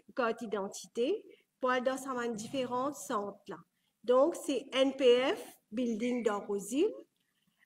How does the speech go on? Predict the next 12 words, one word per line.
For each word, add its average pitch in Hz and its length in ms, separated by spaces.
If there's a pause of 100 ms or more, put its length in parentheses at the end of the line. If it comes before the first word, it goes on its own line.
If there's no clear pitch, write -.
(300)
FLAC 311 400
National 254 680 (160)
Identity 220 500
Card 214 280
Center 220 460
dans 214 140
le 208 40
centre 196 340
de 190 120
FLAC, 277 260 (760)
bâtiment 277 600
Emmanuel 240 680